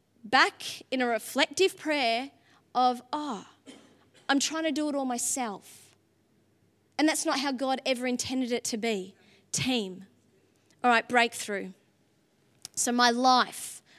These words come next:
I'm a church kid. Always been in church.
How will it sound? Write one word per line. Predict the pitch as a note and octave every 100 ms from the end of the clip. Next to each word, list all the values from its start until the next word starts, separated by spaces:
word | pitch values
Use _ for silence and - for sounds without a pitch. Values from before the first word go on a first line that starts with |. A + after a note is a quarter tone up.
| -
I'm | - A#3+
a | A#3+
church | - - C4+ C4 - - - _ -
kid. | - - C4 E3 F#3+ - _ _ _ _ _ _ _ _ _ _ _ _ _ _ _ _ _ _ _ _ _ _ _ _ _ - - - - -
Always | B3 A#3 A3+
been | - C4+
in | C#4+
church. | C#4+ - C#4 C#4 - -